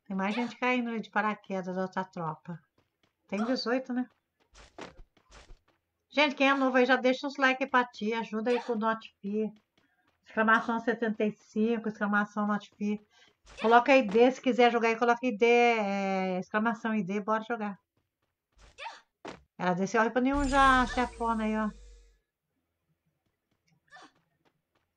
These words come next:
Ô, Janderson, boa noite, tia. Manda um salve. Salve, Janderson.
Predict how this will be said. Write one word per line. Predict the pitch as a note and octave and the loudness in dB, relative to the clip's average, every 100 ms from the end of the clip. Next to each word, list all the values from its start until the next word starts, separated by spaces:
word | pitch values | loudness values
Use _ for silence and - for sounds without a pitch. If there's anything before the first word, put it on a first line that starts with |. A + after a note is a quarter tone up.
| _ _ _ _ _ - | _ _ _ _ _ -4
Ô, | A3 C4 | 4 4
Janderson, | B3+ C4 C#4 B3 A#3+ A#3 G#3 G3 | 6 4 6 4 2 0 2 2
boa | A3+ B3 | 2 4
noite, | C4 C#4 - | 2 -2 -6
tia. | C4+ B3+ | 0 0
Manda | A3+ A#3+ C4 | 0 -2 -2
um | |
salve. | C4 C#4 B3 A3+ F3+ | -4 2 4 2 -2
Salve, | - A#3 B3+ B3+ | 0 2 4 2
Janderson. | B3+ B3 G#3 F#3+ - | 0 -2 -2 -8 -8